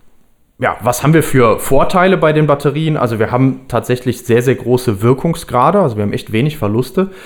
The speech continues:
Die liegen über neunzig Prozent, zum Beispiel bei den Lithium-Ionen-Akkus, die eigentlich mittlerweile überall eingesetzt werden. Ähm,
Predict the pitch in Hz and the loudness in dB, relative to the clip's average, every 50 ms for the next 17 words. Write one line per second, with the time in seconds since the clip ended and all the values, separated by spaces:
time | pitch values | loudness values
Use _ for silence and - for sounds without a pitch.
0 | - - - - 113 113 113 120 143 135 135 139 151 139 120 113 117 131 131 - | -20 -14 -8 -6 -4 -2 0 0 0 0 2 2 2 2 2 2 2 0 0 -2
1 | - - - - 104 - - 107 113 160 233 - - - - - 120 120 - - | -8 -10 -8 -8 -6 -4 -2 -2 0 0 0 -2 -6 -12 -12 -8 -8 -8 -6 -4
2 | 139 127 123 120 127 123 120 127 127 - - 131 127 123 117 120 127 147 151 139 | -4 -4 -4 -4 -4 -4 -4 -4 -6 -6 -4 -6 -4 -2 -2 -2 -2 -2 -2 -4
3 | - - - - 165 170 165 - - 127 113 - 117 120 - - - - - 123 | -6 -6 -8 -6 -8 -8 -8 -8 -8 -6 -6 -6 -6 -6 -10 -12 -18 -12 -8 -6
4 | - - 123 113 123 123 131 120 - 123 123 120 123 113 110 123 135 135 131 135 | -4 -2 0 0 0 0 0 0 -2 0 0 0 0 0 0 0 0 0 0 -2
5 | 131 - - - 117 123 135 151 180 185 - - - - - - - - - - | -4 -4 -4 -2 0 0 0 0 -2 -6 -10 -14 -20 -20 -20 -20 -20 -20 -20 -20
6 | - - - - 113 113 110 110 113 117 117 107 | -20 -14 -8 -4 -2 0 2 2 2 0 0 -2